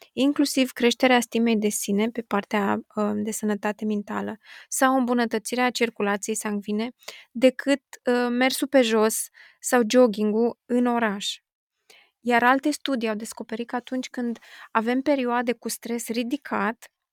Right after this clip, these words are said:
uh, mersul pe jos în natură are un, impactul pozitiv cel mai puternic, iar atunci când avem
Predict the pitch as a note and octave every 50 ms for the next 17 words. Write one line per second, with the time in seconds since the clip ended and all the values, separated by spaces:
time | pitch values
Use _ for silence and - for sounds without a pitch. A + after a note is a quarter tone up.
0 | _ - - - - - - _ _ - A#3+ A#3+ A#3+ B3 C4+ C4+ - - D#4 -
1 | D4+ C4+ C4 C4 C4 - - C4+ B3 A#3 A3+ A3+ A3+ - - A#3+ A#3 A#3 A#3+ B3+
2 | C4+ C4+ C#4 C#4 C4+ C4 B3+ B3 - A#3+ B3 A#3+ - C4+ C4+ C4+ - B3+ - -
3 | A#3+ A3+ A3+ G#3+ - - B3 - - - B3 A#3+ B3 B3 A#3+ A#3 - A#3 - -
4 | A#3 A3 G3+ G3 G3 G3+ F#3+ - G#3 G#3 G#3+ G#3 G#3 - - B3+ C#4 D4 - -
5 | - B3+ A#3+ A#3+ A#3 A3+ A3 A#3+ A#3+ A#3 A3